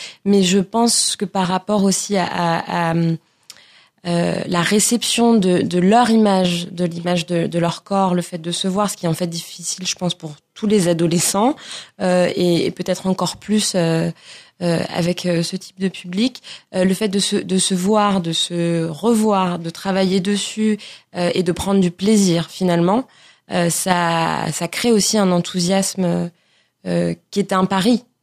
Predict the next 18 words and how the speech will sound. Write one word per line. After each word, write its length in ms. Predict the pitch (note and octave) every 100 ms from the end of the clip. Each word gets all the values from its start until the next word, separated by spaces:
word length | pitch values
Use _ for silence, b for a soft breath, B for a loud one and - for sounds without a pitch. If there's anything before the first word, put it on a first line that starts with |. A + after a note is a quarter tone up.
| _
qui 80 | F#3
était 160 | F3+
pas 160 | E3+ F#3+
forcément 460 | F#3 - F#3 F3+
gagné 360 | F3+ F3+ F3 F3
d'avance. 360 | E3+ E3 A3 G3+
Moi, 100 | F3+
j'étais 200 | E3 E3+
pas 140 | E3+
sûre 340 | E3 - F#3+
que 120 | - F#3
ça 420 | F#3 F3 F3 E3+
prenne, 340 | - - B3 D4 B B B B _
et, 260 | F#3+ F3+ E3+
euh, 520 | E3 E3 - - - - -
et 360 | F#3 E3+ D#3+ E3
oui, 180 | G#3 G#3+
effectivement, 580 | - E3+ - F#3+ E3+